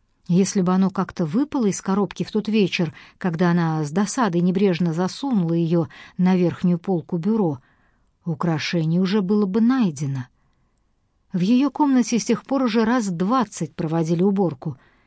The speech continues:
и никто из слуг не сообщил о находке. "Тогда где же оно?" Леди Гренвилл провела пальцами по мерцающим звеньям браслета,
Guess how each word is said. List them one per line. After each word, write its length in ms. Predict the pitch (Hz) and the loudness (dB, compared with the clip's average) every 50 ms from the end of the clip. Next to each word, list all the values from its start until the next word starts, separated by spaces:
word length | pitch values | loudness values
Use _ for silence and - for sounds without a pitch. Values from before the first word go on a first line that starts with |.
| _ _ | _ _
и 120 | 302 294 | 2 4
никто 380 | 262 262 247 - - - 233 202 | 4 4 4 2 0 2 4 4
из 160 | 190 170 - | 4 2 0
слуг 320 | - - 247 247 202 - | 0 0 0 0 0 0
не 120 | 196 185 175 | 0 0 0
сообщил 540 | - - 185 180 175 - - - 170 143 | 0 0 0 -2 -2 -2 -2 -2 -2 -2
о 40 | 143 | -2
находке. 600 | 139 147 156 - - - 139 - - - - - _ _ _ _ _ _ _ _ _ _ _ _ _ _ _ _ _ _ _ _ _ _ _ _ _ _ _ | -2 -4 -4 -4 -6 -8 -8 -8 -12 -18 -20 -20 _ _ _ _ _ _ _ _ _ _ _ _ _ _ _ _ _ _ _ _ _ _ _ _ _ _ _
"Тогда 600 | - - 170 151 160 151 180 190 190 180 180 180 | -2 -2 0 0 0 2 2 2 2 2 0 0
где 480 | 175 160 165 151 - - - 269 269 214 | -2 -4 -6 -10 -10 -8 -4 -2 -2 -2
же 180 | 143 123 139 139 | -2 -4 -6 -8
оно?" 300 | 139 135 135 131 127 - _ _ _ _ _ _ _ _ _ _ _ _ _ _ _ _ _ _ _ _ _ _ _ _ _ _ _ _ _ _ | -6 -6 -8 -8 -10 -12 _ _ _ _ _ _ _ _ _ _ _ _ _ _ _ _ _ _ _ _ _ _ _ _ _ _ _ _ _ _
Леди 260 | 175 185 233 240 233 | 0 2 4 4 4
Гренвилл 460 | 240 196 233 247 277 277 254 277 269 | 4 4 4 4 4 4 2 0 -2
провела 420 | - - 233 233 220 220 226 240 233 | 0 0 2 2 2 2 2 0 -2
пальцами 600 | 233 - 233 214 202 - - - 185 180 180 175 | -2 -2 -2 -2 -2 -2 -4 -2 0 0 0 0
по 160 | 175 - 180 | -2 -2 -2
мерцающим 680 | 175 175 170 170 - 202 190 180 175 165 - - 170 | -2 -2 -2 -2 -4 -2 -2 -2 -2 -2 -2 -4 -4
звеньям 420 | 160 156 160 190 185 180 175 170 160 | -4 -2 -2 0 0 2 0 0 0
браслета, 680 | 165 170 160 - - - 180 214 226 220 - 240 214 | -2 -4 -4 -4 -4 -2 0 0 0 0 -4 -6 -6